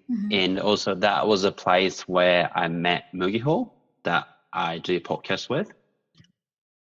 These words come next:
Speaker 2: Um, yeah, so, um, I don't know, should I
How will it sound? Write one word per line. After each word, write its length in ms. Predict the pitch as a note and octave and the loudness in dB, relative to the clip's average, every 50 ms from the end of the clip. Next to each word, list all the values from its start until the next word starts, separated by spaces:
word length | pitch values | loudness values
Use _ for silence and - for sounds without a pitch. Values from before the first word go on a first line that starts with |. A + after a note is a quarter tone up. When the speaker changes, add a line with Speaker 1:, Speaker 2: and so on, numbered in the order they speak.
| _ _ _ _ _ _ _ _ _ _ _ _ _ _ - _ _ - | _ _ _ _ _ _ _ _ _ _ _ _ _ _ -20 _ _ -4
Speaker 2:
Um, 680 | F#2+ F#2 F2 F2 E2+ E2+ E2+ E2+ E2 E2 D#2+ D#2+ D#2+ D#2+ _ _ _ _ _ _ _ _ _ _ _ _ _ _ _ _ _ _ | -2 -2 0 0 -2 -2 -4 -4 -4 -6 -6 -8 -10 -12 _ _ _ _ _ _ _ _ _ _ _ _ _ _ _ _ _ _
yeah, 260 | - A2+ G#2 F#2+ E2+ - | -2 0 2 2 0 -2
so, 240 | - - G#2 F#2+ F#2 | -4 -4 0 2 2
um, 440 | F#2+ F2+ F2+ F2 E2+ F2 - - - _ _ _ _ - _ _ _ _ _ _ _ _ _ _ _ - | 2 2 0 -2 -6 -6 -8 -12 -16 _ _ _ _ -20 _ _ _ _ _ _ _ _ _ _ _ -6
I 60 | G2 | -4
don't 80 | F#2 F#2 | -2 -2
know, 140 | F2+ E2 D#2+ | -2 -2 -4
should 200 | - - - G2 | -6 0 2 4
I 180 | F#2 F#2 D2+ | 4 2 2